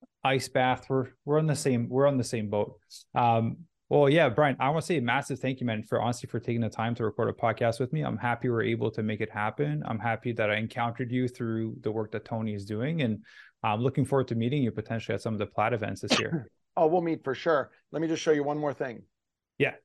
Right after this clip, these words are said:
Speaker 1: let's go for it.
Speaker 2: This is on my Instagram page. Uh, it's, uh, barefoot walking on a battle rope.
Speaker 1: Yeah, I can see how that would activate the shit out of your foot. <laughs>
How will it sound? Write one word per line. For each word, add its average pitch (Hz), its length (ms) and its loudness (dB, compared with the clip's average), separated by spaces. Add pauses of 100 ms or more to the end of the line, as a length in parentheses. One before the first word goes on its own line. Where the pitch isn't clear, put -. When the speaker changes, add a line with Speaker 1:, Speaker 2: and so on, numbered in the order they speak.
Speaker 1:
let's - 100 -20
go 151 140 2
for - 160 0
it. - 80 -10
Speaker 2:
This - 100 -18
is 143 100 -8
on 160 160 4
my 156 140 -2
Instagram 147 480 -2
page. 127 420 -4
Uh, 127 360 -2 (1400)
it's, 143 240 -4
uh, 131 340 2 (1300)
barefoot 156 480 0
walking 147 580 0
on 143 180 -2
a 139 60 -4
battle 139 280 2
rope. 123 280 -6 (720)
Speaker 1:
Yeah, 120 300 4 (280)
I 135 160 0
can 151 160 2
see 143 100 2
how 120 160 4
that 113 80 4
would 110 100 2
activate 104 440 -2
the 110 100 -8
shit 131 200 -2
out 104 120 2
of 98 60 -2
your 98 100 -4
foot. - 280 -6
<laughs> - 60 -6